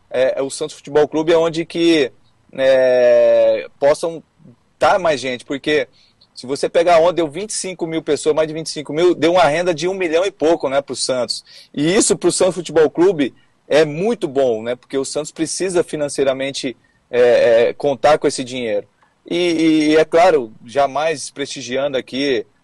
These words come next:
é, a Vila Belmiro, né, os torcedores santistas aqui de, da, de Santos, mas a gente tem, temos que também pensar de uma forma comercial,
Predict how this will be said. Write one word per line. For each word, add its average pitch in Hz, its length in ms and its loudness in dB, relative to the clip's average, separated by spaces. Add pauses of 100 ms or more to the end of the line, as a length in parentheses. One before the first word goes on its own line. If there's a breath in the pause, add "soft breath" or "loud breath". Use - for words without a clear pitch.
(160)
é, 110 240 0
a 107 100 2
Vila 123 180 -2
Belmiro, 127 800 0 (280)
né, 117 580 2
os 110 140 0
torcedores 123 480 -2
santistas 123 480 -4
aqui 120 180 -4
de, 107 140 -10 (100)
da, 113 240 6
de 107 180 -4
Santos, 147 640 2 (380 soft breath)
mas 170 380 4
a 180 80 6
gente 160 240 -6
tem, 170 180 0 (320)
temos 160 320 -2
que 160 100 -12
também 156 400 0
pensar 151 460 2
de 143 60 -12
uma 147 160 0
forma 151 280 0
comercial, 156 800 0